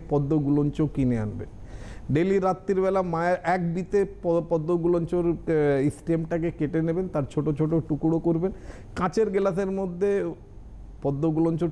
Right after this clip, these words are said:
টুকরোগুলো দিয়ে ওর মধ্যে গরম জল ভরে রেখে দেবেন। আপনার মাকে বলবেন, "সকালবেলা কুলকুচি না করে ওই জলটাকে ছেঁকে ধীরে ধীরে করে উনি জলটা খাবেন,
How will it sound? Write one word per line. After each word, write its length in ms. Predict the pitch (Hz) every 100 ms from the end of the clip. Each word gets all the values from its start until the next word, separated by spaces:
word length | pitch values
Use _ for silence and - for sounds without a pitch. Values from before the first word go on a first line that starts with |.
| -
টুকরোগুলো 540 | 139 156 156 160 165
দিয়ে 320 | 151 139 165
ওর 140 | 180 143
মধ্যে 200 | 151 143
গরম 440 | 110 135 151 165
জল 180 | 160 160
ভরে 300 | 123 135 143
রেখে 240 | 131 123
দেবেন। 200 | 113 107 92 - - - - - - - - -
আপনার 340 | 117 135 143
মাকে 320 | 139 143 156
বলবেন, 340 | 151 156 160 156
"সকালবেলা 580 | 147 123 151 151 151 151 -
কুলকুচি 520 | 160 151 160 - 165
না 280 | 147 139 139
করে 300 | 147 151 160
ওই 140 | 143
জলটাকে 520 | 123 135 131 147 147 147
ছেঁকে 300 | - 139 156
ধীরে 440 | 117 113 143 160
ধীরে 300 | 139 135 143
করে 180 | 143 143
উনি 280 | 139 139 123
জলটা 360 | 131 127 127
খাবেন, 280 | 127 113 101